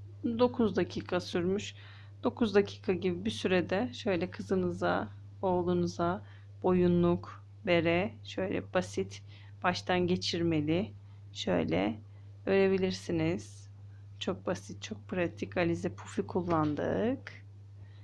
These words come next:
Gördüğünüz gibi ilmekleri zaten üzerinde şiş yok, tığ yok arkadaşlar. Şuydu kızımın polar beresi. Bunun şu baş çevresini ölçü alarak başladım. Şu ip ilmeğini de içine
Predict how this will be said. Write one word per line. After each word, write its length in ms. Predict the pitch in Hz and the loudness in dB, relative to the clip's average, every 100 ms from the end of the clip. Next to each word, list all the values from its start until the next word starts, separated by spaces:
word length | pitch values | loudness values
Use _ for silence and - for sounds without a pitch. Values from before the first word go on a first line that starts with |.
| - | -12
Gördüğünüz 480 | - 185 160 165 156 | 0 2 4 2 0
gibi 180 | - - | -4 -2
ilmekleri 540 | 185 180 175 - 151 | 2 4 2 2 0
zaten 340 | 180 196 190 180 | 4 4 4 0
üzerinde 480 | 180 175 - - 202 | 2 2 2 2 2
şiş 320 | - 220 220 | 4 2 2
yok, 220 | 196 - | 0 0
tığ 180 | 190 175 | 0 2
yok 260 | - - | 0 -4
arkadaşlar. 800 | - - 180 190 - - 226 - - - - - - - - - - - - - - - - - - - - - | -8 -8 -8 -6 -2 2 2 0 -10 -18 -18 -18 -18 -16 -16 -18 -18 -18 -18 -16 -18 -18 -18 -18 -18 -18 -16 -12
Şuydu 540 | - 214 202 185 208 - | -4 0 2 2 0 0
kızımın 440 | 185 185 175 175 | -2 0 2 0
polar 420 | - 170 165 160 | 2 4 4 4
beresi. 580 | 165 160 160 - - 269 - - - - - - - - - | 2 0 -2 -4 -4 -6 -10 -18 -18 -18 -18 -14 -12 -12 -6
Bunun 380 | 202 190 185 | -2 0 0
şu 380 | 180 - 175 - | -2 -2 -4 0
baş 220 | 185 185 | -2 -2
çevresini 640 | - 185 170 185 - - - | -4 -4 -4 -4 -10 -6 -2
ölçü 360 | 185 180 - | -2 -2 -4
alarak 400 | 180 - - - | -4 -4 -6 -6
başladım. 600 | 202 202 - 196 196 214 - - - - - - - - - - | -4 -4 -4 -4 -4 -6 -10 -14 -14 -14 -14 -12 -12 -12 -12 -12
Şu 200 | - - | -12 -8
ip 280 | - - - | -6 -8 -8
ilmeğini 540 | - - - - - - | -6 -4 -4 -4 -6 -6
de 80 | - | -8
içine 300 | - - | -8 -8